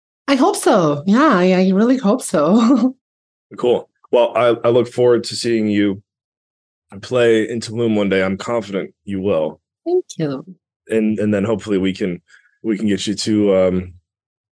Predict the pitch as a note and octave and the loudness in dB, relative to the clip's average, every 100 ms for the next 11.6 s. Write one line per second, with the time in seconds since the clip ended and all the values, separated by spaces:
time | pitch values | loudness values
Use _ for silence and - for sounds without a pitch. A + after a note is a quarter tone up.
0 | - G2+ G2 F#2+ F#2+ F#2 G#2 G2 F#2 F2+ | -8 -2 0 0 0 -4 -6 -6 -4 -2
1 | F#2 F2 - F2+ E2+ - - _ _ _ | -2 -4 -2 0 0 -6 -20 _ _ _
2 | _ _ _ _ _ G#2+ A2 G#2+ G2+ - | _ _ _ _ _ 0 2 2 0 -2
3 | G#2 F#2+ F#2 F2 F2 F#2 E2+ E2 E2+ D#2+ | 0 0 0 0 -2 -2 -2 -2 -2 -2
4 | - - _ _ _ _ _ _ _ _ | -4 -10 _ _ _ _ _ _ _ _
5 | _ _ _ - A#2+ - A#2+ F3+ F4 B2+ | _ _ _ -2 -2 -2 -4 0 0 0
6 | B2+ A2 A2+ F#2+ D#2+ _ - - G2+ A2 | -2 -2 -6 -8 -14 _ -18 -12 -8 -6
7 | B3 G2 F2 G2+ F#2+ F2+ - F#2+ E2+ D2+ | -4 -4 -4 -4 -6 -6 -6 -6 -8 -12
8 | D#2 _ G4+ - - G3 F#3+ - C3+ F3+ | -18 _ -10 -8 -2 2 2 2 0 2
9 | - B2+ B2 G#2+ A2+ B2+ B2+ G#2+ F2+ - | 4 4 4 2 0 0 0 -2 -2 -4
10 | G2 F#2 F2+ G2+ A#2 F2 D#2 D2 D2 F#2+ | -6 -4 -4 -2 -2 -4 -6 -8 -10 -10
11 | F#2+ A#2 G2 E2+ - | -4 0 0 -2 -8